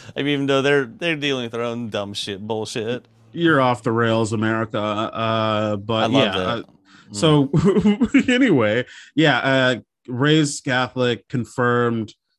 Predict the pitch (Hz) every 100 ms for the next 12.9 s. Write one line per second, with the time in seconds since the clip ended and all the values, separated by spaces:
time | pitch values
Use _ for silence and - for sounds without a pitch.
0 | _ - - - 147 143 143 147 165 165
1 | 151 - 117 117 - - - 110 113 110
2 | 110 104 113 - _ _ 117 123 98 127
3 | 131 131 110 107 107 101 95 _ _ _
4 | - 127 120 143 139 127 104 - 95 101
5 | 117 127 - 107 101 95 - _ _ -
6 | 123 185 143 135 135 117 - 107 110 107
7 | 104 101 92 - - 98 87 98 101 -
8 | - - - 95 60 104 98 104 101 -
9 | 127 135 117 135 117 110 120 117 135 147
10 | 147 - _ _ 110 110 120 110 110 107
11 | 117 - 127 127 123 107 110 110 113 110
12 | 117 113 110 123 101 98 95 92